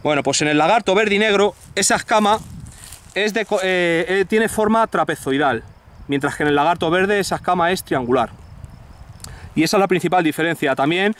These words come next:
por ejemplo, en la zona del vientre, eh, eh, es distinto el número de escamas ventrales que tienen uno y otro. Fijaos,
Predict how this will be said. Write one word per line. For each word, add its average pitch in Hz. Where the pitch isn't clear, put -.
por 151
ejemplo, 175
en 151
la 151
zona 196
del 170
vientre, 226
eh, 147
eh, 147
es 175
distinto 202
el 180
número 196
de 185
escamas 190
ventrales 185
que 175
tienen 165
uno 190
y 147
otro. 151
Fijaos, 180